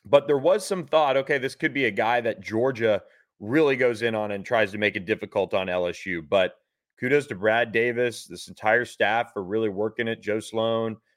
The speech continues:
Frank Wilson, Sherman Wilson, all those guys, um, J R Belton, they were able to shut the door pretty early on Devin Harper and get him on board. And again, another elite Louisiana prospect on board.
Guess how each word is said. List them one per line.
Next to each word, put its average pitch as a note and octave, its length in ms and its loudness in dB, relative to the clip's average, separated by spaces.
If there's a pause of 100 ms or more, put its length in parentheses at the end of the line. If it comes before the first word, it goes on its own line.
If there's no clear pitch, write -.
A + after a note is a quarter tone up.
(120)
Frank G#2+ 220 -4
Wilson, A#2 540 0
Sherman A#2 380 -6
Wilson, A#2 320 -2
all A2 140 4
those C3+ 220 0
guys, G#2+ 580 2 (600)
um, G2 280 0
J A#2 140 4
R A2+ 160 4
Belton, A2+ 640 0 (580)
they A2+ 220 4
were C3+ 120 4
able A2+ 260 2
to G#2 60 -2
shut G#2+ 280 0
the A2 80 -2
door F#2 500 0 (360)
pretty A#2+ 300 2
early G#2+ 340 2
on F#2 200 -2
Devin F#2+ 240 2
Harper F2+ 580 0
and F#2 200 -6
get G2 100 0
him G2 120 0
on F2+ 200 -2
board. F#2 320 2
And F2+ 240 -6 (280)
again, G2 500 0 (160)
another F#2+ 500 2
elite G2 340 -2
Louisiana F#2 560 -4
prospect F#2 580 -2
on D#2 160 -6
board. D#2+ 260 -4